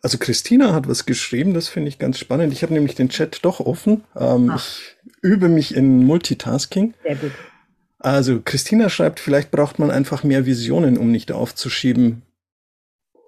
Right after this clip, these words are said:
Speaker 1: Nö. <laughs> Nein. Visionen und Aufschieben hat jetzt nicht notwendigerweise was miteinander zu tun. Es ist schön, eine Vision zu haben und w-, zu wissen, wo man hin will. Ähm,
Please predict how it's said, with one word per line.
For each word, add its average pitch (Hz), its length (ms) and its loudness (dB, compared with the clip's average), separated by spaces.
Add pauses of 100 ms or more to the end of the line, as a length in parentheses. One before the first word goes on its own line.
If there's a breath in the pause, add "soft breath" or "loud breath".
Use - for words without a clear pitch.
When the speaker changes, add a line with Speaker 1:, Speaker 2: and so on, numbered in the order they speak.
(240)
Speaker 1:
Nö. 117 280 2 (480)
<laughs> - 680 -4
Nein. 131 180 -4 (480 loud breath)
Visionen 131 680 2
und - 320 0
Aufschieben 135 800 -2
hat - 220 -8
jetzt 127 220 -4
nicht 127 200 0
notwendigerweise 120 1000 0
was - 140 -8
miteinander 113 500 -2
zu - 160 -10
tun. - 480 -6 (520 loud breath)
Es 123 200 0
ist 147 160 0
schön, - 840 0
eine 131 240 4
Vision 127 480 2
zu 113 220 -2
haben 185 260 0
und 139 420 -2
w-, 123 120 -8 (100)
zu 123 240 -4
wissen, 160 300 -2
wo 131 80 0
man 120 180 4
hin 175 360 2
will. 160 260 2 (540 loud breath)
Ähm, 135 380 0